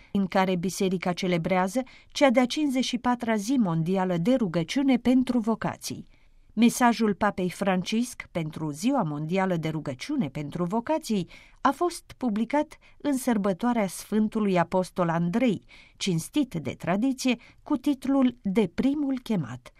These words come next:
mesajul evidențiind aspectul misionar al chemării creștine,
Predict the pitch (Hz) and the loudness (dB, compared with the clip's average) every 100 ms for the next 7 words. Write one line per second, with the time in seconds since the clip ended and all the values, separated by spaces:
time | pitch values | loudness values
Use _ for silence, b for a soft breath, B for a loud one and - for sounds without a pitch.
0 | b b b 208 - 214 208 220 240 - | b b b -2 2 2 4 2 0 -2
1 | b b 254 226 208 247 233 - 302 277 | b b 2 4 4 4 2 0 -2 0
2 | 247 - - 262 - 240 226 254 - 233 | 0 -2 -4 -4 -2 0 2 0 -2 0
3 | 233 262 - - 170 170 175 180 185 175 | 2 2 -2 -4 -6 -2 0 0 0 -2
4 | 165 160 - 254 269 | -4 -6 -4 -4 -2